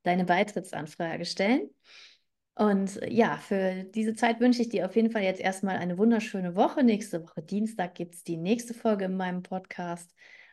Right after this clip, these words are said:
Und ich empfehle dir von Herzen, sei offen, sei mutig, geh mutig in diese Welt. Und wenn du dir dabei von mir Unterstützung wünschst, dann melde dich gerne bei mir. Alle Infos dazu findest du in der Podcast-Beschreibung.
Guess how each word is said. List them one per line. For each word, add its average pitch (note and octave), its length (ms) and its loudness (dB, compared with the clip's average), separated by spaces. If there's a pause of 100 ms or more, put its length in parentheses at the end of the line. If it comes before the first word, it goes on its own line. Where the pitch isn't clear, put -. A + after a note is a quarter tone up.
Und E3+ 100 -4
ich F3 140 -6
empfehle F#3 460 6
dir F#3 140 4
von F3+ 200 -6
Herzen, F#3+ 720 -2 (260)
sei F3+ 280 2
offen, F#3 520 -2
sei E3+ 280 0
mutig, F#3 600 -2
geh F3+ 140 0
mutig A3 420 4
in F#3 160 -2
diese F3 240 -2
Welt. A3 360 4
Und E3 200 -4
wenn E3+ 160 -4
du E3+ 100 -4
dir E3 180 -2
dabei F3+ 420 0
von F3 200 -4
mir G3+ 200 4
Unterstützung F#3 680 -6
wünschst, E3+ 460 -6 (440)
dann E3 380 -4
melde G3+ 340 2
dich B3+ 140 -4
gerne A3+ 260 4
bei G3 140 4
mir. G3 280 0
Alle F3 180 -2
Infos F3+ 360 -6
dazu E3+ 300 -6
findest D#3+ 380 -8
du E3 40 -8
in D#3 40 -8
der D3+ 80 -8
Podcast-Beschreibung. - 1080 -10